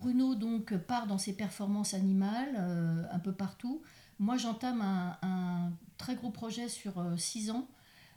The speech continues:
euh, un projet autour du féminin avec des femmes artistes qui ne sont pas du même médium que moi.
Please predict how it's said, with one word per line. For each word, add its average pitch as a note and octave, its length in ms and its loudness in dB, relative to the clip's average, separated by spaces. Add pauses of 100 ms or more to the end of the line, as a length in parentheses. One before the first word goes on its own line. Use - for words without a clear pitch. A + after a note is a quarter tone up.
(160)
euh, F3+ 400 0
un F3+ 80 0
projet G#3+ 280 -2
autour A3+ 200 -6
du G#3 120 0
féminin G#3+ 560 0
avec G3 180 -2
des G3 100 -2
femmes G#3 220 0
artistes G#3 420 -8
qui - 80 -2
ne F#3+ 60 2
sont F#3+ 120 -2
pas G#3 140 -4
du G3 100 0
même G3+ 180 2
médium F#3+ 340 2
que F#3 100 -6
moi. F3 340 -2